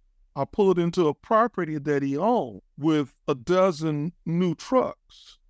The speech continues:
and workers and staff and all of that. And, um, and when we met for business, we met at his office. But, and he said to me, "Raj,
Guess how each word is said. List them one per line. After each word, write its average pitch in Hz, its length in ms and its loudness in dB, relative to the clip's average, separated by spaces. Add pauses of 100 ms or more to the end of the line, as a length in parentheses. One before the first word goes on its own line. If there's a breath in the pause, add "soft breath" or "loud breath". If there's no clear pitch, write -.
(120)
and 143 200 -2
workers 156 520 0
and 123 180 -6
staff 175 800 0
and 123 240 -6 (500)
all 160 280 2
of 127 80 -2
that. 165 420 0 (240)
And, 156 580 0 (100)
um, 135 680 -2 (600)
and 175 140 0
when 180 140 2
we 185 120 2
met 180 260 0
for 175 120 -2
business, 190 540 0
we 175 140 -2
met 156 280 0
at 143 140 -2
his 143 240 -6 (100)
office. 170 840 0 (300)
But, 175 340 2 (280)
and 180 180 -2
he 214 120 0
said 277 380 0
to 226 80 -6
me, 175 180 0
"Raj, 160 640 -4